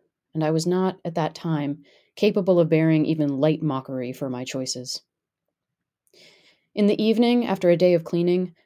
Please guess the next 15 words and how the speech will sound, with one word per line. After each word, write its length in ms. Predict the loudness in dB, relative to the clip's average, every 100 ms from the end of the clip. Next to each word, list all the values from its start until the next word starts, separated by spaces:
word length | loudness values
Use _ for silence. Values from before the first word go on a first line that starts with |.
| _
I 100 | -2
assumed 420 | 0 2 2 2 2
my 100 | 2
inflamed 560 | 2 2 2 2 0
sinuses 560 | -2 -2 -2 -2 -4 -4
were 140 | -6
reacting 480 | -4 -2 -2 -4 -8
to 100 | -6
the 80 | -6
snoutful 640 | -4 -2 -2 -2 -4 -4
of 140 | -4 -6
pulverized 580 | -4 -4 -4 -4 -6
sheetrock 540 | -6 -4 -4 -4 -8 -10
I'd 160 | -10
inhaled. 460 | -8 -6 -8 -10 -14